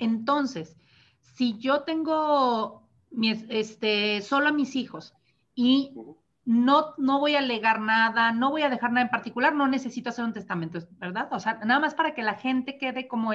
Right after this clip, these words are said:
Speaker 1: con esa entendido que no siempre se necesita. Entonces, ¿cuándo sí se necesita? Cuando yo quiero algo en particular dárselo a alguien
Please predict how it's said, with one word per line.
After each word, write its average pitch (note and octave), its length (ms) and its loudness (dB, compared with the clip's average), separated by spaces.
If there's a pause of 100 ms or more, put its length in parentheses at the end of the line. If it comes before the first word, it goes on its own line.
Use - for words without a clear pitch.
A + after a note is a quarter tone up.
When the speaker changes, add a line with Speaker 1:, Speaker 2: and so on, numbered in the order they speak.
Speaker 1:
con G#3+ 160 -4
esa A3+ 240 -6
entendido B3 460 0
que B3+ 100 -2
no B3 160 2
siempre C#4 460 -4
se D4 100 -6
necesita. C#4 500 -6 (260)
Entonces, A3+ 240 -6
¿cuándo D4+ 280 2
sí D#4+ 140 0
se E4 140 -2
necesita? D#4 540 -4
Cuando A3+ 260 2
yo B3+ 220 -2
quiero C4+ 380 -2
algo C4+ 260 2
en D4+ 100 -4
particular B3 580 -2
dárselo C4 400 -2
a C4 80 6
alguien A#3+ 400 -4